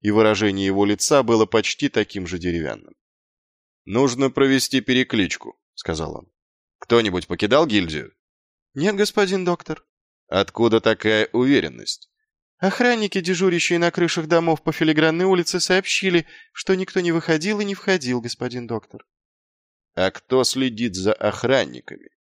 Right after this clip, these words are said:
«Они следят друг за другом, господин доктор». «Очень хорошо. Итак,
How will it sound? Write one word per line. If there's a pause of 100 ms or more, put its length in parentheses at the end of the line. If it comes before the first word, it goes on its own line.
(500)
«Они
следят
друг
за
другом,
господин
доктор». (720)
«Очень
хорошо. (600)
Итак,